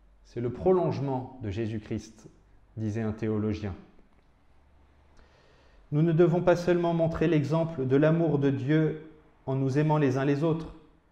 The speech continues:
mais aussi en portant ensemble cet amour au reste du monde.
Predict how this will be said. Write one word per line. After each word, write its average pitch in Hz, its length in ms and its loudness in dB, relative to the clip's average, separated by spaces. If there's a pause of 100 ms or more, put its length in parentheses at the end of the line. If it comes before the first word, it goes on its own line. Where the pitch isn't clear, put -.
(520)
mais 127 200 0
aussi 175 420 0
en 131 140 0
portant 143 500 -2
ensemble 156 560 -2
cet 180 300 -2
amour 135 520 0 (500)
au 151 80 2
reste 135 300 -4
du 120 180 -4
monde. 98 340 -4